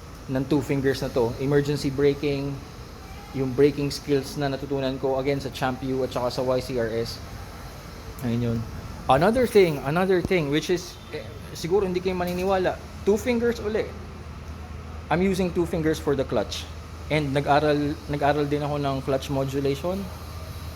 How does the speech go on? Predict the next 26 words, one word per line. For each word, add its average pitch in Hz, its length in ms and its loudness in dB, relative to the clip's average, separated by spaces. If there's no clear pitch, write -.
yung 127 80 0
slow 143 320 4
speed 139 240 -2
maneuvers. 170 800 0
So, 165 560 4
pag 156 160 -2
sa 170 80 2
traffic, 175 480 2
siguro 147 400 0
ilang 135 240 0
beses 135 240 2
na 135 160 2
akong 139 480 0
pwedeng 135 320 4
masabitan, 165 800 0
tamaan, 165 560 0
o 123 80 -4
kung 139 160 -2
ano 156 80 -2
man. 165 240 0
Pero 147 240 2
dahil, 147 480 2
yun 170 160 2
nga, 123 160 0
nag-aral 143 400 2
ako 147 160 2